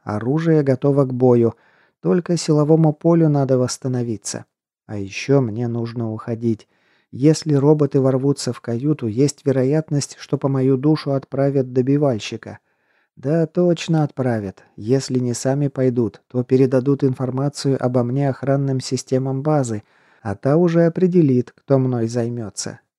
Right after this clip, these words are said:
Не оставят они это так. Я проник на базу, которую охраняли эти роботы, а их задача — её защищать.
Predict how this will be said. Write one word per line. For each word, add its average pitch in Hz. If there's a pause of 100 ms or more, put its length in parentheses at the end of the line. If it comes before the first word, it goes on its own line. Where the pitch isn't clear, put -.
(100)
Не 123
оставят 113
они 110
это 101
так. - (600)
Я 151
проник 165
на 143
базу, 160
которую 160
охраняли 135
эти 139
роботы, 131 (160)
а 110
их 120
задача — 117
её 110
защищать. 120